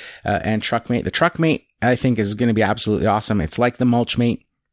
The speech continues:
Um, a, just a smaller version that fits on the back of your pickup truck.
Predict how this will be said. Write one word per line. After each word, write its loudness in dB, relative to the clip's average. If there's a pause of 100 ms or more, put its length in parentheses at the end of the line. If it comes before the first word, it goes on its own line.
(680)
Um, 0
a, -4 (260)
just -2
a 0
smaller 2
version 0 (320)
that -2
fits 0
on 2
the 2
back 0
of 0
your 0
pickup 0
truck. -6